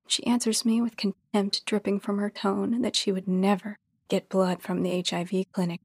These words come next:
I must be kidding. I guess she switched from people to stored blood a long time ago when it was the safer alternative.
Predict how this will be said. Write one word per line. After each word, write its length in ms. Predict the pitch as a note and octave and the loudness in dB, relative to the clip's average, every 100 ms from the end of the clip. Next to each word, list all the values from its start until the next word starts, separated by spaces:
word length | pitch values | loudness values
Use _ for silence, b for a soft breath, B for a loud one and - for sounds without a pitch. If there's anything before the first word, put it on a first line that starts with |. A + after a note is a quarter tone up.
| _ - | _ -2
I 260 | A3+ A#3+ | 2 2
must 320 | F#3+ F3+ F#3+ - | 2 -2 -6 -10
be 120 | - | -12
kidding. 500 | - - F#3 G3+ G3 _ _ _ _ _ - | -6 -2 -2 -2 -8 _ _ _ _ _ -8
I 60 | G#3 | -4
guess 220 | G3 G3+ | 0 2
she 180 | - G#3 | 2 2
switched 380 | - G3+ G3 - | 2 2 2 2
from 160 | G3+ | 2
people 360 | F#3+ G#3 G3 F#3+ | 0 -2 2 2
to 80 | F#3+ | 2
stored 420 | - G#3 G#3 G3 | 2 4 4 2
blood 260 | G3+ G#3 G3+ | 2 4 4
a 60 | |
long 220 | G3+ G#3+ | 2 0
time 240 | A3 A3 A#3+ | 0 2 2
ago 280 | B3+ A#3 A3+ | 2 2 2
when 140 | G3+ | 0
it 80 | - | -2
was 180 | G#3 - | -4 0
the 80 | |
safer 460 | G#3+ - G#3+ G3+ G3 | 0 2 0 -2 -2
alternative. 560 | F#3+ - A3 G#3 G3 | -2 -2 0 2 2